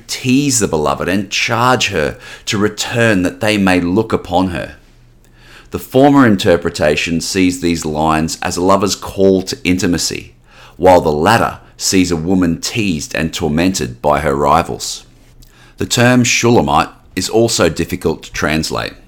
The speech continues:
Some have argued that this term refers to the Mesopotamian goddess of love and war, Shulmanitu. Alternatively, it may be translated as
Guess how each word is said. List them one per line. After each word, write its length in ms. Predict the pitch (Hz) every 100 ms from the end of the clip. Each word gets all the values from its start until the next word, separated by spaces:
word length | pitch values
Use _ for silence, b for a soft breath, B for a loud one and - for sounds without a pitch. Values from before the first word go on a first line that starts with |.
| _ _ B B B B B
Some 280 | - 123 135
have 160 | 135 95
argued 420 | 92 82 87 73
that 140 | 76
this 200 | 104 -
term 360 | - 85 82 82
refers 500 | 80 87 80 82 -
to 100 | 78
the 200 | 76 73
Mesopotamian 1000 | 80 90 80 80 - 80 78 78 76 73
goddess 480 | 98 123 65 -
of 140 | 73 73
love 340 | 85 76 76
and 260 | 67 92 78
war, 440 | 76 64 85 - B B B B -
Shulmanitu. 960 | - - 82 80 80 110 - 69 - - b b b b b _ - _ - _ _
Alternatively, 800 | 90 - 104 131 120 78 71 80
it 140 | -
may 320 | 82 82 85 87
be 160 | 87
translated 640 | - 87 85 82 80 80 78
as 220 | 78